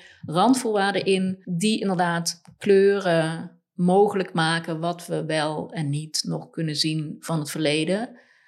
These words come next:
En dat wil niet zeggen dat een, eh, dat je het dan maar af moet schieten of dat je het zou moeten cancelen of, of zoiets. Maar dat wil wel zeggen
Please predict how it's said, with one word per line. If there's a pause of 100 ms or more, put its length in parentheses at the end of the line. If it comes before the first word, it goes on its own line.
En
dat
wil
niet
zeggen
dat
een,
eh, (100)
dat
je
het
dan
maar
af
moet
schieten
of
dat
je
het
zou
moeten
cancelen
of, (420)
of
zoiets. (440)
Maar
dat
wil
wel
zeggen